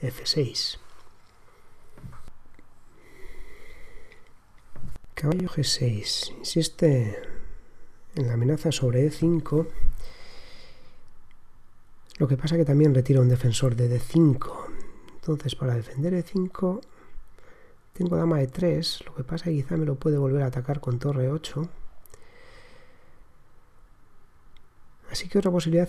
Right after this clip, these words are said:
es no, quizá no defenderlo, ¿no? Porque si toma en E cinco, puedo ca-, tomar con mi alfil de D cuatro y después recuperar el peón en D cinco. Se cambian los peones del centro,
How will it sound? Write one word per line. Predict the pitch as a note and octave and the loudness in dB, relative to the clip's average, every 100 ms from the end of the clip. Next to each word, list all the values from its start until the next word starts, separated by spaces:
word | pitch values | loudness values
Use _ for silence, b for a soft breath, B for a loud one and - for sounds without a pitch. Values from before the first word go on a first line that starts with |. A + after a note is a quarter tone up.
| F#3+ | 2
es | F#3 | 2
no, | F3 F#3+ C#3 B2 B2 | 2 2 2 0 -2
quizá | - - E3+ | -10 0 2
no | F3+ | 4
defenderlo, | E3 B2+ B2 B2+ E3 A#2 | 2 2 0 2 2 2
¿no? | A#2 C#3 | 0 -2
Porque | F#3 D3 C3 C3 | -2 -4 -2 -4
si | - C3+ C3 B2+ B2+ B2 B2 A#2 B B - | 0 2 2 2 2 0 -2 -4 B B 0
toma | F3+ F3+ E3+ A#3+ B B B - B B B B B - - | 2 4 2 -2 B B B -6 B B B B B -12 0
en | E3 | 2
E | |
cinco, | D#3+ F3+ F3+ E3+ F3+ G3 - - | 2 4 4 4 2 0 -4 4
puedo | D#3 C#3+ C3 A#2 B B B - | 6 6 4 -2 B B B -6
ca-, | D#3 D3 | -2 -2
tomar | C#3+ C3+ C#3+ D#3+ | 0 2 4 2
con | - | 0
mi | B2+ | 2
alfil | B2 B2+ D3+ C3+ | 2 2 2 4
de | C3 B2 B2+ | 4 2 0
D | C3 C#3+ | 0 0
cuatro | - F3+ E3 E3+ A3+ - B B B B B B B B - - - | 2 0 2 0 0 -8 B B B B B B B B -20 -20 -4
y | D#3 | 0
después | C3+ - G3+ F3 - - - - - | 0 2 4 4 2 -6 -16 -18 -6
recuperar | - C#3+ C3 C3+ D3+ | -2 0 0 2 2
el | C3+ | 4
peón | C#3 C#3 | 4 4
en | B2+ | 4
D | B2 | 2
cinco. | - F3+ D#3+ B2+ | 2 4 4 0
Se | A#2+ | -2
cambian | B2+ D#3+ F3 | 2 2 4
los | D#3+ D3 | 2 2
peones | D#3+ D#3+ | 2 4
del | D3+ D3 | 2 2
centro, | F3+ F3 D3 D#3 G#3+ | 2 2 4 2 2